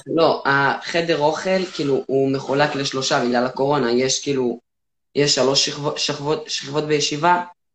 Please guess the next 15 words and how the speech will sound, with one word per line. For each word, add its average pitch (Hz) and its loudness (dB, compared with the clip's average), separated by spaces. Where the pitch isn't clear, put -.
בישיבה 135 0
שלנו 135 2
ספציפית 127 -6
זה 120 2
ארבע, 160 4
אז 143 -2
כאילו, 143 2
אה, 139 2
כל 160 0
שכבה 160 2
יש 156 0
לה 151 4
את 151 -6
השטח 131 2
שלה. 135 2